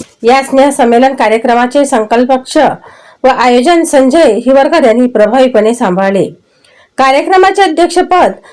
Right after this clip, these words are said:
संजय कलोरे यांनी भूषविले, तर सहसचिव म्हणून पुरुषोत्तम भुसे कार्यरत होते. तसेच सदस्य म्हणून महादेव शंकर व गजानन काठोळे यांनी कार्यक्रमाची जबाबदारी पार पाडली.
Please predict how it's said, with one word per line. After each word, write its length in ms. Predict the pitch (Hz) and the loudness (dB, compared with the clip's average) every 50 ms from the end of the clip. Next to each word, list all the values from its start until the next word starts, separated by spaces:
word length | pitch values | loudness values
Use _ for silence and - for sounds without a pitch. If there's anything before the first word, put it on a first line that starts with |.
| _ _ - | _ _ -2
संजय 340 | - 277 277 277 262 392 | 0 0 0 2 0 0
कलोरे 500 | 392 370 349 330 330 349 339 349 359 359 | 0 0 0 2 2 2 2 2 2 2
यांनी 240 | 311 269 254 277 294 | 2 2 2 0 0
भूषविले, 640 | 254 240 254 247 - 262 262 294 285 214 170 170 - | 0 0 -2 0 0 0 0 2 2 0 0 -2 -2
तर 80 | - 233 | -4 -4
सहसचिव 600 | 233 - 285 285 311 339 - 339 294 - - 240 | -2 0 0 0 0 0 0 -2 -2 0 0 0
म्हणून 360 | 233 247 240 277 339 269 208 240 - - - - _ _ - | 2 2 2 2 2 0 -2 -4 -6 -14 -20 -20 _ _ -2
पुरुषोत्तम 520 | 277 294 285 - 320 294 294 - 339 359 | 0 0 2 0 0 -2 0 0 0 0
भुसे 300 | 302 269 277 - 302 339 | 0 0 -2 0 -2 -2
कार्यरत 420 | 339 330 233 220 214 214 226 254 285 | 0 0 -2 0 0 0 0 0 0
होते. 380 | 247 233 208 - 180 151 - - _ _ _ _ _ _ _ _ - - | -2 -4 -4 -2 -4 -4 -4 -8 _ _ _ _ _ _ _ _ -2 -2
तसेच 480 | 233 233 233 277 277 208 - - - _ _ _ _ - | -2 0 2 2 0 0 0 -4 -12 _ _ _ _ -8
सदस्य 440 | - 294 277 247 294 349 - - 403 | -2 -2 0 2 0 0 0 2 2
म्हणून 240 | 370 370 370 381 381 | 2 4 2 2 2
महादेव 380 | 339 277 262 285 254 330 349 | 2 0 0 0 0 0 0
शंकर 520 | 320 - 302 240 226 226 - 254 269 277 285 277 - _ - | 0 0 0 0 0 0 0 0 0 0 -2 -6 -10 _ -2
व 40 | 262 | 0
गजानन 480 | 240 214 240 233 233 262 277 349 359 | 0 2 0 2 2 2 2 2 0
काठोळे 480 | 339 - 233 220 226 240 262 285 285 277 214 - - - _ _ _ - | 0 -2 -2 -2 0 2 2 4 4 2 0 -2 -6 -16 _ _ _ 0
यांनी 220 | 254 262 302 370 392 | 0 2 2 2 0
कार्यक्रमाची 800 | - 339 254 240 240 240 233 247 240 240 220 220 220 220 - 277 | 0 -2 -2 -2 -2 -2 -2 -2 0 0 0 0 -2 -2 -4 -4
जबाबदारी 520 | 254 247 233 220 220 208 202 220 220 226 247 | 0 0 2 2 2 2 0 0 0 0 0
पार 280 | 247 - 202 190 196 | -2 -2 -2 -2 -2
पाडली. 360 | 196 208 202 196 196 175 151 | 0 0 0 0 -2 -4 -6